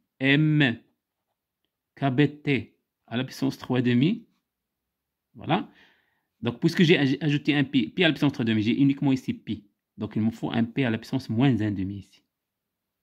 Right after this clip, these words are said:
Donc, je divise par racine de pi. Voilà,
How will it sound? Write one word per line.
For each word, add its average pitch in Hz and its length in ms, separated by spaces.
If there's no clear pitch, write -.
Donc, 120 220
je - 80
divise 98 300
par 107 140
racine 104 280
de 85 100
pi. - 260
Voilà, 120 300